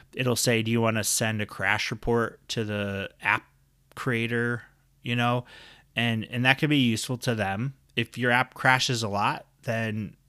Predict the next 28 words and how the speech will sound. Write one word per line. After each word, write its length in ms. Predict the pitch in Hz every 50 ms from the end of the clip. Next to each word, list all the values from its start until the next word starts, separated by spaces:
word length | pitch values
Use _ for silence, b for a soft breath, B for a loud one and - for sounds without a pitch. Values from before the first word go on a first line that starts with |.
| _ _ _
you 100 | _ 131
know, 140 | 131 117 101
by 220 | 92 - 107 107 110
all 120 | 110 117
means, 280 | 113 120 123 110 90 -
send 180 | - 120 117
a 40 | 117
report 440 | 113 98 92 - - 135 123 101 -
once 240 | 101 101 101 - -
in 60 | 101
a 40 | 98
while, 240 | 107 127 123 104
but 300 | 95 101 101 - - _
be 100 | _ 123
conscious 440 | 117 - 135 151 180 175 - 143 113
of 80 | 117 110
the 80 | 117
fact 260 | 110 - 139 143 - -
that 200 | 113 101 92 B B B B B B B B B _ - -
it 100 | 127 139
needs 180 | 151 170 160
to 80 | - 131
capture 380 | - 156 143 135 - - 139 110
a 60 | 95
whole 240 | - 101 117 143 160
bunch 260 | 165 175 165 - -
of 80 | 151
data 440 | 143 151 156 156 135 104 95 98 104